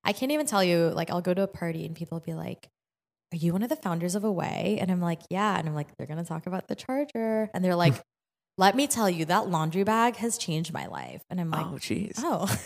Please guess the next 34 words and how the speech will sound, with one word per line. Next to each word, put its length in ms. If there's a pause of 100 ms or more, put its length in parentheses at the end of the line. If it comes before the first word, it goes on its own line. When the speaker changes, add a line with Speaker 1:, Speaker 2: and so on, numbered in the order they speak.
(200)
Speaker 1:
<laughs> 280
But 100
it's 100
just, 160
it's 140
because, 400
like, 140 (1000)
every 300
little 260
thing, 500 (340)
it's, 240
it's 200
not 280
like 260
a, 380 (180)
a 40
s-, 200 (680)
the, 120
the 200
charging 360
is 120
great. 220 (300)
Don't 120
get 120
me 60
wrong. 220 (220)
Speaker 2:
Yeah. 60
Speaker 1:
Charging's 240
amazing. 720 (520)
Um, 540
it 180
has 180
saved 320
me 600